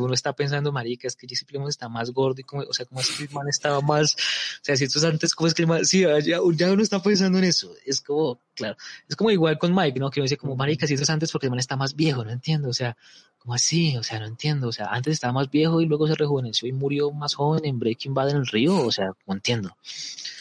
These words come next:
Speaker 1: Pero igual, uf, está muy bien hecho, está muy bien hecho. No, y además esa historia de Mike, tipo detec-, detective,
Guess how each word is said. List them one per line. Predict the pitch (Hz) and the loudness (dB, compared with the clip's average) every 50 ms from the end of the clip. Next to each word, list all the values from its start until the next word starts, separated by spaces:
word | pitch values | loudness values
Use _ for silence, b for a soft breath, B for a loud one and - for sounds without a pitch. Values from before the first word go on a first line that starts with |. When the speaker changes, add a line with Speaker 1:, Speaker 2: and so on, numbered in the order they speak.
| B B B B B B _ _ | B B B B B B _ _
Speaker 1:
Pero | - 156 143 | 0 2 4
igual, | 143 131 135 139 139 143 | 4 4 4 2 2 2
uf, | - 180 151 127 - - | 2 2 0 0 -2 -4
está | - - - 101 | -6 -6 -4 -6
muy | 101 101 | -6 -4
bien | 101 98 95 | -2 -2 -2
hecho, | 90 - - | -4 -6 -6
está | - 92 | -8 -8
muy | 95 | -6
bien | 101 95 | -6 -4
hecho. | 90 - B B B B B B B - | -6 -6 B B B B B B B 0
No, | 180 | 0
y | 190 | 2
además | 180 156 143 139 | 2 2 2 2
esa | 151 160 | 2 2
historia | 160 - - 175 165 175 185 | 2 2 2 2 4 4 4
de | 190 | 4
Mike, | 165 135 123 117 113 120 - - | 2 2 2 0 0 -2 -4 -4
tipo | - 135 131 - 147 147 | -4 -4 -2 2 2 4
detec-, | 156 156 151 147 127 - _ _ | 4 4 2 -2 -4 -6 _ _
detective, | 131 131 127 120 120 104 - _ _ - 117 113 113 117 123 120 120 123 | -2 -2 0 0 0 -4 -6 _ _ -2 2 2 4 4 4 4 2 2